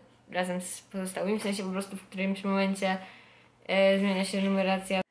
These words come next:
Okej, kochani, e, wy jeszcze o tym nie wiedzieliście, ale zasadniczo ten tydzień z Bukatonu jest moim pierwszym tygodniem bycia fit. Więc na przykład, e, będę się dzielić z wami moimi obiadkami i m-, będę się chwalić moimi znikomymi, e, zdolnościami kulir-,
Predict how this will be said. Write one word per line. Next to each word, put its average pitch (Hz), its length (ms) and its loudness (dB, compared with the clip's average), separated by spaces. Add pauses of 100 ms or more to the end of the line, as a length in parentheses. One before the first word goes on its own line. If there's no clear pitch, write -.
(180)
Okej, 269 240 4
kochani, 226 540 4
e, 214 180 8
wy 208 60 2
jeszcze 214 220 4
o 214 40 6
tym 214 160 2
nie 208 100 4
wiedzieliście, 196 680 2
ale 190 500 6
zasadniczo 233 460 2
ten 262 200 4
tydzień 254 360 2
z 240 40 -2
Bukatonu 254 600 2 (480)
jest - 140 -4
moim 262 200 4
pierwszym 269 360 6
tygodniem 254 460 6
bycia 269 220 4
fit. - 420 -2 (400)
Więc 269 280 0
na 339 100 6
przykład, 339 520 4
e, 285 160 0
będę 311 240 0
się 311 160 0
dzielić 294 340 2
z - 20 -8
wami 285 240 2
moimi 262 420 4
obiadkami 233 640 2
i - 20 4
m-, 208 440 0
będę 202 280 0
się 202 140 -6
chwalić 196 460 0
moimi 190 560 0
znikomymi, 190 680 0 (460)
e, 196 320 6
zdolnościami 208 600 4
kulir-, 214 380 4